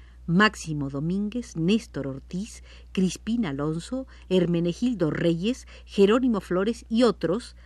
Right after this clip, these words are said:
además del cura Ignacio Martínez. Todos ellos se sumaron a la Chinaca,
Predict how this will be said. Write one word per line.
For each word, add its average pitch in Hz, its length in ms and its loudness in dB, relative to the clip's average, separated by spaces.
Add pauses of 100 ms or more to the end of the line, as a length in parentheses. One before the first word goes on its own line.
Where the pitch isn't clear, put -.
(240)
además 165 580 2
del 196 180 0
cura 208 440 -2
Ignacio 156 640 -4
Martínez. 131 800 -10 (640)
Todos 294 400 2
ellos 180 420 -6 (240)
se - 180 0
sumaron 214 640 -2
a 160 100 -4
la 151 120 -2
Chinaca, 147 640 -4